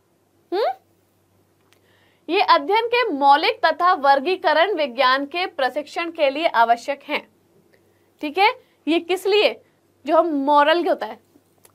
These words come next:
मौलिक मतलब मॉरल, जो हम मुंह से बोलते हैं, ठीक है। वर्गीकरण मतलब क्लासिफिकेशन,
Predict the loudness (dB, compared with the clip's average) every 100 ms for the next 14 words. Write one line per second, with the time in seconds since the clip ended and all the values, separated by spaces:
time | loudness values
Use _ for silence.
0 | 0 2 2 -2 -4 0 0 -2 _ _
1 | -6 2 4 4 -2 -10 _ _ 0 2
2 | 2 -2 -6 _ _ -4 0 2 2 2
3 | 0 -2 -8 -16 _ _ -4 0 0 -2
4 | -8 _ _ _ _ _ _ _ _ _
5 | _ 2 2 4 0 0 0 0 0 2
6 | 0 0 -2 -2 -8 -4 -4 -4 -8